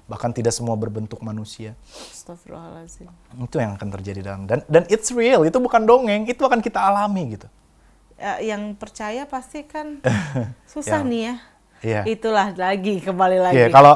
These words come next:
Speaker 1: kalau pemirsa di rumah misalnya ada yang tidak percaya dengan
Speaker 2: Hmm.
Speaker 1: Allah, tidak percaya atau ateis, atheist ya,
Speaker 2: Hmm.
Speaker 1: tidak percaya dengan cerita yang barusan saya sampaikan. Pertanyaan sederhana, Mbak Irma.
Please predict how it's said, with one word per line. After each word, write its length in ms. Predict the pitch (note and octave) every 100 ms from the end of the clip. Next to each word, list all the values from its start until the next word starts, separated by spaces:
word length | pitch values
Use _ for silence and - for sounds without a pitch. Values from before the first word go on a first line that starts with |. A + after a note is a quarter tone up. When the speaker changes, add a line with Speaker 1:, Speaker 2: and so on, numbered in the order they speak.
| -
Speaker 1:
kalau 540 | - C3 C3 C3 C3 - _ - - B2+
pemirsa 360 | B2+ A#2 C#3
di 100 | B2+
rumah 240 | A#2+ A2+ B2
misalnya 520 | B2+ - G#2 G#2 G#2+ A2+
ada 140 | G#2
yang 140 | G#2+ G#2+
tidak 180 | A2
percaya 300 | G#2 G#2 A#2
dengan 240 | G#2+ G#2 G2+
Speaker 2:
Hmm. 80 | A2+
Speaker 1:
Allah, 240 | A2 G2+
tidak 220 | G2+ A2+ A2
percaya 380 | A2+ A#2 A2+ A2
atau 240 | - G#2+ A2+
ateis, 520 | A#2 - A#2 A#2 - -
atheist 540 | A#2+ A#2 A2 A#2 -
ya, 140 | A2+
Speaker 2:
Hmm. 180 | C#3+ G3+ A3 _
Speaker 1:
tidak 200 | - A#2 A#2+
percaya 280 | A#2 A#2+
dengan 380 | A#2+ A2+ A2+ A#2+
cerita 380 | - A#2+ B2 -
yang 160 | A2 G#2
barusan 320 | G#2+ G#2+ G#2+
saya 160 | G#2+ G#2+
sampaikan. 640 | G#2 G2+ A2 G#2+ G2+ G#2 _ _ _ _ _ _ _ _ _ _ _ _ _ _ _ _ _ _ _ _ _ _
Pertanyaan 400 | - A#2 A2+ B2
sederhana, 440 | B2 G#2+ G#2 G#2 G2+
Mbak 140 | F#2+
Irma. 240 | G2 F#2+